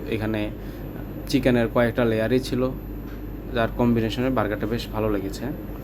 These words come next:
এরপর নেই ক্রিসপি চিকেন ব্লাস্ট, যার প্রাইস ছিল দুইশো পঞ্চাশ টাকা। এবং honestly বলতে গেলে, শনি একলা যদি কোনো সেরা বার্গার থাকে বা সেরা বার্গারের তালিকা করা হয়, তাহলে সেই বার্গারের মধ্যে এই চি-, এই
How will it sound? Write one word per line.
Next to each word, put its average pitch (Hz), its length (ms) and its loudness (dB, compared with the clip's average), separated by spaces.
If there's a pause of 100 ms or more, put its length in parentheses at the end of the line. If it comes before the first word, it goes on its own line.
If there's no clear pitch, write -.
(540)
এরপর 147 420 6
নেই 147 320 8 (640)
ক্রিসপি 165 340 2
চিকেন 127 360 2
ব্লাস্ট, 98 400 -4 (140)
যার 117 220 2
প্রাইস 123 260 2
ছিল 127 160 2
দুইশো 143 340 6
পঞ্চাশ 120 380 0
টাকা। 110 300 -4 (640)
এবং 123 340 6
honestly 147 400 8
বলতে 127 380 4
গেলে, 110 240 2
শনি 123 280 2
একলা 123 360 2
যদি 117 320 0
কোনো 113 260 0
সেরা 120 340 2
বার্গার 110 420 2
থাকে 107 360 -4 (420)
বা 104 60 -2
সেরা 117 300 2
বার্গারের 117 360 4 (100)
তালিকা 120 300 4
করা 110 260 2
হয়, 113 180 -2 (420)
তাহলে 113 400 2 (800)
সেই - 160 2
বার্গারের 123 500 6
মধ্যে 131 300 4
এই 131 400 6
চি-, - 240 -4
এই 131 200 6